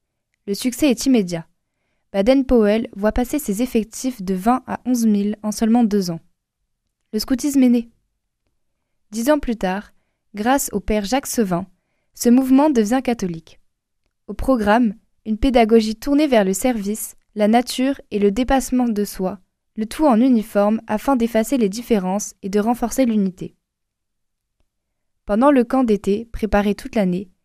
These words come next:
il y a beaucoup d'activités en plein air, comme un grand jeu, une explo, les installs pour créer notre lieu de vie avec les moyens du bord, et bien sûr, la veillée, un de nos moments favoris.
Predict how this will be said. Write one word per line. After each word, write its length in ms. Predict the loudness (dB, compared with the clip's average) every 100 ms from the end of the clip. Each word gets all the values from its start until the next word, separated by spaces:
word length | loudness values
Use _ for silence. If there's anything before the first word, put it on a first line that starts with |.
| _ _ _
il 80 | 2
y 100 | 4
a 40 |
beaucoup 280 | 4 2 -2
d'activités 600 | -2 -2 -2 -8 -4 -2
en 80 | 0
plein 240 | 0 0 0
air, 340 | -2 -6 -14 -8
comme 320 | -4 -4 -6 _ _ _
un 120 | -8
grand 200 | -2 -2
jeu, 220 | 0 -4 -6 _ _ _ _ -4
une 100 | -2
explo, 480 | -2 -6 -6 -6 _ _ _ _ -4
les 180 | 0 0
installs 440 | 0 0 0 -2
pour 200 | -8 -14
créer 220 | -6 -2
notre 260 | -2 -4 -6
lieu 220 | 0 0
de 100 | 0
vie 220 | -2 -4
avec 300 | -4 -6 -6
les 80 | -4
moyens 240 | -2 -2 -2
du 100 | -4
bord, 400 | -4 -4 -6 _ _ _ _
et 80 | -6
bien 180 | 0 0
sûr, 380 | 0 -4 -6 -8 _ _ _
la 140 | 0 4
veillée, 500 | 4 4 2 -2 -4
un 100 | -4
de 120 | 0
nos 120 | 0 0
moments 260 | 0 0
favoris. 440 | 0 -4 -4 -8